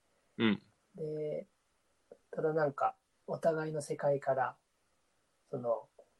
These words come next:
Speaker 2: 誘拐とか、
Speaker 1: うん。
Speaker 2: いわゆる異世界の妖精とかがおるから、
Speaker 1: はいはいはい。
Speaker 2: まあ、そういう犯罪も増えてて、みたいな話で。
Speaker 1: えー。
Speaker 2: で、主人公はその、
Speaker 1: 刑事なんやな。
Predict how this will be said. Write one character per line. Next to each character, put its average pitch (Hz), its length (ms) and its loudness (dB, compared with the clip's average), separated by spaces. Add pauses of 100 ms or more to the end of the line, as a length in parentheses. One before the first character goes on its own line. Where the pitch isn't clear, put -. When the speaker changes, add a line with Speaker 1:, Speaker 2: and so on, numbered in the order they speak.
(260)
Speaker 2:
誘 139 200 4
拐 135 260 4
と - 80 -14
か、 - 220 -14 (440)
Speaker 1:
う 117 80 4
ん。 - 260 2
Speaker 2:
い 151 60 -4
わ 151 120 4
ゆ 143 60 4
る 127 60 2
異 127 60 -2
世 - 100 -14
界 123 140 2
の 117 80 -8
妖 131 380 0
精 - 20 -4
と 123 100 -4
か - 120 2
が 117 140 4
お 120 60 -2
る 117 80 -2
か 131 140 -4
ら、 - 60 4
Speaker 1:
は - 140 -2 (200)
い - 20 8
は 104 60 8
い 101 80 4
は - 240 -6
い。 - 40 -10 (220)
Speaker 2:
ま - 60 -10
あ、 - 20 -8
そ 139 220 -2
う - 20 -8
い 127 160 -10
う 120 300 -2 (640)
犯 135 260 0
罪 131 180 2
も 127 180 -6
増 127 80 0
え 117 60 -2
て - 140 -10
て、 190 220 -2 (920)
み 139 100 -6
た 127 160 2
い 123 80 -8
な 151 120 0
話 123 360 -4
で。 165 200 2 (800)
Speaker 1:
え 101 480 10 (520)
ー。 190 40 -4
Speaker 2:
で、 165 200 2
主 151 140 -8
人 151 240 -2
公 123 260 2
は 147 140 4
そ - 60 -2
の、 - 40 0
Speaker 1:
刑 127 140 12
事 101 100 2
な 87 60 -2
ん - 40 -4
や 87 60 -4
な。 147 180 2